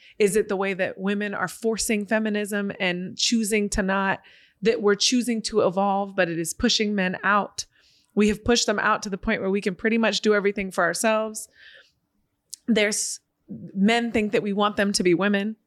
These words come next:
because we want them to be emotionally connected and operate in their hearts. And it's like, "So you don't want me to be a man?" So there's all these conversations. And I keep, like,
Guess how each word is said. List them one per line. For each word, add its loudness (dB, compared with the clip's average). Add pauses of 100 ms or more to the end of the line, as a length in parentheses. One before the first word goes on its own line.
because -2
we 2
want 2
them 2
to 2
be 4
emotionally 0
connected 0 (220)
and 0
operate 2
in -2
their 0
hearts. 0
And -2
it's -6
like, -2
"So -2
you -2
don't 2
want 0
me 0
to 2
be 0
a -2
man?" 2 (240)
So 0
there's 4 (100)
all 4
these 2
conversations. 0 (460)
And 2
I 0
keep, -2 (120)
like, 0